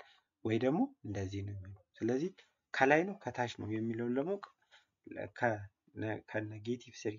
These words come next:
ከዚህ ባውንደሪ ወይ ደግሞ ከዚህ አሲምፕቶት ከኔጌቲቭ ስሪ ወደዚህ አንድ ቁጥር እንወስዳለን ማለት ነው። ለምሳሌ እኔ አሁን ኔጌቲቭ ፎርን ብወስድ እና እዚህ ጋር ብተካ ምንድን ነው የሚሆነው? እዚህ ጋር ብንተካ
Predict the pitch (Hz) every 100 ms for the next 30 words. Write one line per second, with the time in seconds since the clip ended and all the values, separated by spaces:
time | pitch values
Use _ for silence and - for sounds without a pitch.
0 | 113 101 - 113 107 107 104 147 131 107
1 | 107 110 107 117 143 180 - _ - -
2 | 113 117 - - 123 - 110 - 110 107
3 | 107 107 - 147 175 - - _ - 110
4 | 123 143 - 120 120 117 - 135 - -
5 | 104 104 101 - 101 107 104 104 - 110
6 | 107 107 110 - 117 120 123 180 - -
7 | _ _ 113 135 120 110 120 127 135 156
8 | 147 123 107 107 135 - 117 113 104 107
9 | 104 104 104 113 - - - 110 110 110
10 | 120 127 139 214 - _ - _ - 101
11 | 104 107 107 110 110 - 104